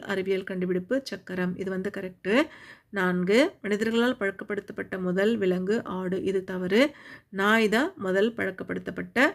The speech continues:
விலங்கு, இதுல ஆடுன்னு கொடுத்திருக்காங்க, அதனால இது தவறு.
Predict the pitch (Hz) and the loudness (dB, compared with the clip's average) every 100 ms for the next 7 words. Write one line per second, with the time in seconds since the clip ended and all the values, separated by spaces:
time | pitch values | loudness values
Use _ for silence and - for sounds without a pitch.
0 | - 196 190 185 185 180 190 190 175 180 | -2 -2 0 0 -2 -2 -2 -2 0 2
1 | 202 220 233 185 - - 180 220 - 196 | 2 2 0 -6 -8 -4 -2 -2 -4 -6
2 | 185 185 185 233 196 190 185 180 185 | -6 -2 -2 -2 -4 -6 -6 -6 -2